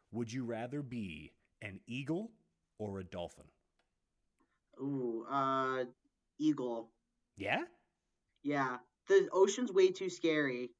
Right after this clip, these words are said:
Speaker 2: There's too much weird stuff in the ocean that we don't even, like, obviously in the world we don't know about,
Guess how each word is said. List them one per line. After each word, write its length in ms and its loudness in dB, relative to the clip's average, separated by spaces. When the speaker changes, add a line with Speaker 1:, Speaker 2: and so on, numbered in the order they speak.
Speaker 2:
There's 200 6
too 160 0
much 220 2
weird 460 6
stuff 340 2
in 80 0
the 140 4
ocean 420 4
that 100 4
we 120 6
don't 160 6
even, 220 2
like, 300 2
obviously 460 6
in 80 2
the 80 2
world 320 4
we 60 -2
don't 160 4
know 160 4
about, 380 6